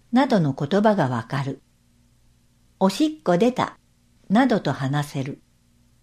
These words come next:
場所の理解。絵本や大人の様子から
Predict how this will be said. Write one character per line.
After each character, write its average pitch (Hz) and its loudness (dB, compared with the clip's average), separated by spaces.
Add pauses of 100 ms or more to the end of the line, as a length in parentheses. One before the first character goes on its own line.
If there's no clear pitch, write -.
(680)
場 170 0
所 285 0
の 294 2
理 277 0
解。 143 -4 (920)
絵 190 2
本 262 6
や 160 0
大 175 0
人 277 4
の 269 6
様 254 4
子 - -12
か 214 2
ら 208 0